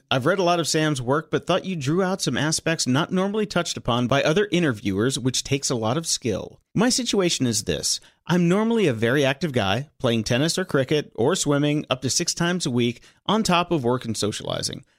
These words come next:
I have a great girlfriend, enjoy my job, get on well with my flatmate, and am generally a happy and driven person. Unfortunately, in November twenty fifteen,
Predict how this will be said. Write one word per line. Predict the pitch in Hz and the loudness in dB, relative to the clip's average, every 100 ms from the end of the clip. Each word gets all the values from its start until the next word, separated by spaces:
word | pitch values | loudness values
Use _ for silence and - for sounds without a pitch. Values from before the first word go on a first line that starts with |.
| _ | _
I | 127 | -4
have | 127 | -2
a | 110 | -2
great | 107 117 147 - | -4 -2 -2 0
girlfriend, | 123 120 - 123 123 - | -2 0 0 0 0 -2
enjoy | 131 147 233 | 0 0 0
my | 226 208 | 0 0
job, | 143 147 151 113 | 0 0 0 -2
get | 156 240 | -2 0
on | 247 | 0
well | 180 185 | 0 0
with | 180 - | -2 -2
my | 175 | -4
flatmate, | 170 139 139 - 139 139 - - _ - | -2 0 0 0 0 0 -4 -20 _ 0
and | 160 | 2
am | 156 135 | 2 2
generally | 117 156 202 208 196 | 2 2 2 2 2
a | 135 | 0
happy | 104 156 180 - - | 0 -2 0 -2 0
and | 127 135 131 | 0 2 0
driven | 120 117 110 | 0 0 -2
person. | 101 90 - 76 - _ _ _ _ | -4 -8 -10 -14 -20 _ _ _ _
Unfortunately, | 220 233 220 220 214 214 208 | 0 2 2 2 0 2 2
in | 156 | 4
November | 156 135 143 170 | 2 2 2 0
twenty | 170 151 156 | 0 0 0
fifteen, | 147 139 - 123 117 | 0 -2 0 0 0